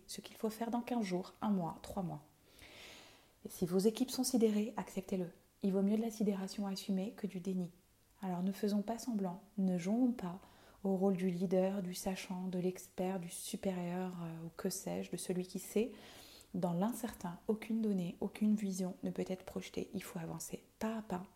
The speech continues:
et s'ajuster continuellement. Mais ça ne veut pas forcément dire qu'il faut s'arrêter de bouger. Faites de la réalité votre allié, juste, et de chaque faux pas un apprentissage.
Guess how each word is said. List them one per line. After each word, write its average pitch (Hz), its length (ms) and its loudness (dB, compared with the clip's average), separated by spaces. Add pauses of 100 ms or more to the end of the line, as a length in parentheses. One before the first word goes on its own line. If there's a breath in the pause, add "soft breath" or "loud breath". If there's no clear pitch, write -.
et 185 80 -4
s'ajuster 180 460 -2
continuellement. 180 800 -4 (840 loud breath)
Mais - 80 -6
ça - 60 -4
ne 185 60 0
veut 190 60 2
pas 269 160 2
forcément 247 400 2
dire 220 180 4
qu'il - 120 -14
faut 202 100 0
s'arrêter 196 360 0
de 180 40 -2
bouger. 185 320 -6 (1500)
Faites 208 260 0
de 214 60 4
la 202 160 2
réalité 190 400 2
votre 185 320 -2
allié, 170 340 -2
juste, - 380 -8 (180)
et 196 60 4
de 190 100 0
chaque - 360 -6
faux - 180 -2
pas 202 140 -4
un 196 160 -2
apprentissage. - 840 -10